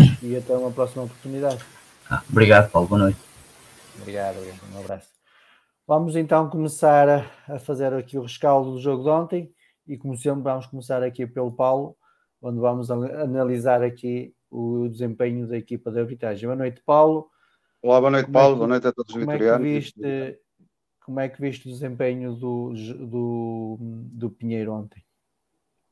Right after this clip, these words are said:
Speaker 3: Ó Paulo, só uma breve nota. O João Pinheiro é um dos, é um dos árbitros mais qualificados do futebol português, mas erra como qualquer outro e, na minha opinião, eh, cometeu um erro importante aos sessenta e sete minutos.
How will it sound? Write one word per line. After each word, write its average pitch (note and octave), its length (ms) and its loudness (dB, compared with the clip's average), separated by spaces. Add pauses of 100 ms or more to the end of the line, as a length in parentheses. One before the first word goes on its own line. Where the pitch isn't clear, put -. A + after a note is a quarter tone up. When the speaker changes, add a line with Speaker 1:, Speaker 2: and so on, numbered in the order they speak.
(360)
Speaker 3:
Ó B2+ 80 2
Paulo, B2 220 6
só D#3+ 140 8
uma D#3+ 160 10
breve D3 320 10
nota. G#2 340 6 (220)
O C3 220 0
João D#3+ 180 2
Pinheiro D#3 300 8
é D#3 120 10
um D3+ 120 4
dos, B2+ 160 -6
é C#3 120 0 (640)
um C#3 200 2
dos A#2 380 -4
árbitros B2+ 320 6
mais B2+ 180 6
qualificados A#2+ 680 4
do A#2 100 0
futebol A2+ 320 4
português, F#2+ 540 -4 (460)
mas C#3 960 8 (100)
erra C#3 260 6
como B2+ 180 2
qualquer B2 360 8
outro A#2 320 6
e, A#2+ 420 0
na A#2+ 120 0
minha B2+ 160 6
opinião, B2+ 480 4 (420)
eh, C3+ 200 4
cometeu C3 300 6
um C3 120 6
erro B2 160 6
importante A#2+ 580 4
aos A2+ 300 4
sessenta A#2+ 320 2
e G#2+ 40 4
sete G#2+ 240 2
minutos. F#2+ 440 -4